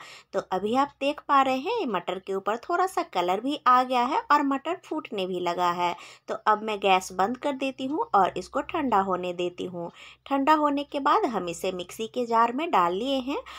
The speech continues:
और अब हम इसे ग्राइंड कर लेते हैं। तो इस तरीके से जब आप मटर को भून के पीसेंगे तो ये दरदरा पीसता है, एकदम फाइन पेस्ट इसका नहीं बनेगा। तो अब हम फिर से गैस पे कढ़ाई डाल दिए हैं और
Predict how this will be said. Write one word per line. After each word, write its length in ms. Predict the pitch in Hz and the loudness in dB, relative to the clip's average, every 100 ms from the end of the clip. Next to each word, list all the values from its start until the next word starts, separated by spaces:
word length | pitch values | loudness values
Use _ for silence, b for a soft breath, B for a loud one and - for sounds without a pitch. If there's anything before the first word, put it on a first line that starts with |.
| B - | B 4
और 180 | 196 202 277 | 6 6 2
अब 140 | 277 | 2
हम 160 | 302 302 | 0 -2
इसे 280 | 262 - 381 | -2 -2 -4
ग्राइंड 320 | - 185 180 170 | 2 2 2 -4
कर 180 | 185 180 | -8 -4
लेते 340 | 180 180 180 | -4 -4 -6
हैं। 220 | 180 180 B B B - | -6 -10 B B B -6
तो 100 | 196 - | -4 -4
इस 120 | 226 - | -10 -6
तरीके 340 | 277 269 277 | -6 -4 -6
से 220 | 277 392 | -2 0
जब 200 | 294 190 | 2 4
आप 160 | 180 180 | 4 2
मटर 340 | 180 180 233 247 | 0 -2 -2 -4
को 180 | - 311 | -4 -6
भून 400 | 220 - 240 285 | -6 -4 -2 -2
के 160 | 311 339 | -2 -4
पीसेंगे 640 | - 254 - 254 254 403 466 | -4 -6 -2 -2 -2 -4 -4
तो 60 | 214 | -2
ये 180 | 196 190 | 0 2
दरदरा 460 | 196 185 190 220 320 | 2 2 2 2 0
पीसता 400 | - 240 - 233 | -4 -12 -4 -4
है, 160 | 254 | -2
एकदम 440 | 427 214 220 262 277 | -2 -2 -2 -4 -6
फाइन 300 | - 240 262 | -2 0 0
पेस्ट 340 | 262 262 262 - | -4 -8 -8 -10
इसका 280 | 240 - 427 | -12 -4 -2
नहीं 320 | 294 190 185 | 0 -2 -2
बनेगा। 540 | 175 175 175 175 170 - B B B | -2 -2 0 2 2 0 B B B
तो 60 | 190 | -2
अब 300 | 185 - 208 | 0 0 0
हम 160 | 277 339 | -2 -4
फिर 120 | - 226 | -4 -4
से 180 | 302 277 | -4 -2
गैस 280 | 277 277 | -2 -2
पे 140 | - 330 | -6 -6
कढ़ाई 380 | - 196 180 214 | -4 0 2 4
डाल 240 | 269 262 254 | 4 4 2
दिए 220 | 254 240 | -2 -4
हैं 220 | 254 453 B B - | -4 -8 B B 0
और 180 | 185 | 2